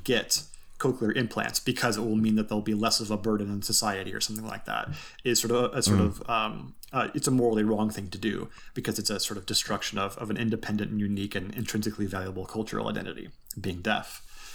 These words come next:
Speaker 1: given that they, you know, have their own language and have their own culture. The, you know, they're not just a,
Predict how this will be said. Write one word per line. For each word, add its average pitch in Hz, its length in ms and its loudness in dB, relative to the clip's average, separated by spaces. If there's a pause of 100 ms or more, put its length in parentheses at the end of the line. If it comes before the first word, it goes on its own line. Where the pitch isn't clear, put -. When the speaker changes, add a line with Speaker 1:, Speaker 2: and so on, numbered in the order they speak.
(320)
Speaker 1:
given 120 240 4
that 120 160 2
they, 107 240 4 (100)
you 127 80 -8
know, - 80 -8
have 113 220 2
their 104 120 4
own 98 100 0
language 101 400 -2
and 104 100 -4
have 101 160 -2
their 98 120 -2
own 98 100 -6
culture. - 360 -8
The, 107 240 -8 (200)
you 113 80 -6
know, 104 100 -2
they're 117 120 0
not 110 200 2
just - 260 2
a, 104 160 0